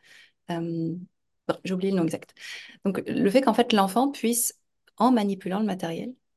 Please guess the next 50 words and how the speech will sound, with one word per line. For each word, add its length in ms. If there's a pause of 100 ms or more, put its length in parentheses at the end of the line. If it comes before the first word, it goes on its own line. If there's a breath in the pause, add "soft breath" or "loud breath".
(260)
se 180
rendre 220
compte 220
par 120
lui-même 280
qu'il 180
a 60
fait 180
une 100
erreur. 400 (600)
C'est 140
pas 160
l'adulte 400
qui 80
va 80
venir 260
poser 240
un 100
jugement 380
de « 80
tiens, 160
tu, 180
tu 160
t'es 120
trompé », 540
c'est 120
comme 140
ça. 220 (500 loud breath)
Le 100
fait 140
que 80
l'enfant 320
puisse 360 (160)
par 220
lui-même 600 (480)
comprendre 560
que 320 (140)
en 100
dévelop-, 320
en 140
utilisant 440
telle 300
ou 40
telle 260
activité 760
comme 180
ça 160
ou 60
comme 160
ça, « 220